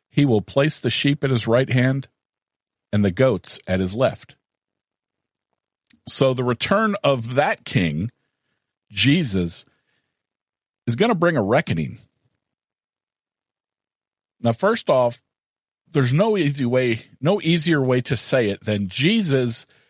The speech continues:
will return. It's a very simple fact that Jesus is gonna return to this world just as we've been promised. And when he does, he's gonna come in glory.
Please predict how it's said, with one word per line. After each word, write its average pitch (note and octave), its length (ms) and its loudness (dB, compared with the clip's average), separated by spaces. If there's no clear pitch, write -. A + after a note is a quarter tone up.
will B2 480 2
return. A2 600 -2
It's B2 180 -4
a A#2 40 0
very E3+ 340 0
simple F#3+ 600 0
fact - 720 -4
that A2+ 180 2
Jesus G#2+ 800 0
is G#2 140 -4
gonna A2 180 2
return C#3 460 0
to G2 100 -2
this A2+ 240 -2
world A#2 360 -2
just D3+ 420 0
as B2 120 -2
we've A2 220 0
been G#2 160 0
promised. D#3 640 -4
And A#2+ 140 2
when C#3+ 140 4
he D#3 140 4
does, A#2 720 -2
he's F#3+ 260 0
gonna G3 200 2
come E3+ 320 0
in G#2+ 120 0
glory. A#2 600 -2